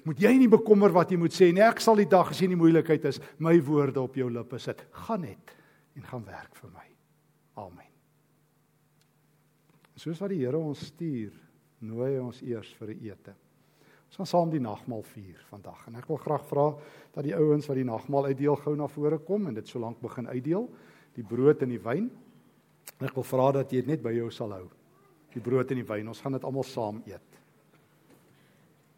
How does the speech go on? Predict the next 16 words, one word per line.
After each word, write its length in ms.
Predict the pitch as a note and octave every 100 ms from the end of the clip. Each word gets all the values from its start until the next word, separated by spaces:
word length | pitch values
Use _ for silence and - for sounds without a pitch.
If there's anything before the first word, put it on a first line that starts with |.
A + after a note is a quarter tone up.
| _ _ _ _ _ -
En 100 | C#3+
terwyl, 340 | C3 D#3 E3+ E3 D3+
ek 140 | - -
wil, 140 | B2 - - _ _ C3+
terwyl 240 | B2+ D#3+
ons 180 | E3+ D#3
die 260 | D3 B2+ C3 - -
brood 480 | B2 C3+ D3 D3+ C#3
en 80 | A#2
die 80 | G#2
wyn 260 | A2+ B2 C3 B2+ A#2+ - _ _ _ _ _ _ _ _ _ _ _ _
saam 400 | - - E3 F#3 E3
gaan 160 | C#3+ B2
geniet, 580 | C3 A2 A2 - - - -
geliefdes, 540 | C3 F#3 - G#3 - - - -
vriende, 460 | D#3+ F3+ F3+ F3+